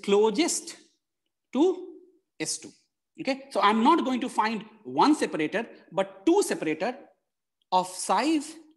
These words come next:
I, of size I. So now I will have two separators, okay? Here, here. But look, how many separators? Look, this notion of closest is like,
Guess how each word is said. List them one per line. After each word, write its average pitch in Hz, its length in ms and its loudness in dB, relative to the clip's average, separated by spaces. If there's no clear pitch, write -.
I, 123 240 -2
of 156 100 -8
size 113 320 -10
I. - 140 -20
So 233 100 -2
now 302 540 4
I 185 100 4
will 214 140 -2
have 196 220 -8
two 302 120 2
separators, - 640 -12
okay? 294 200 -10
Here, 156 360 -10
here. 127 260 0
But - 340 -2
look, 330 280 0
how 262 200 4
many 403 200 0
separators? 226 680 -6
Look, - 360 -6
this 208 160 -6
notion 254 360 -4
of - 200 -6
closest 196 520 -6
is 208 260 -4
like, 190 220 0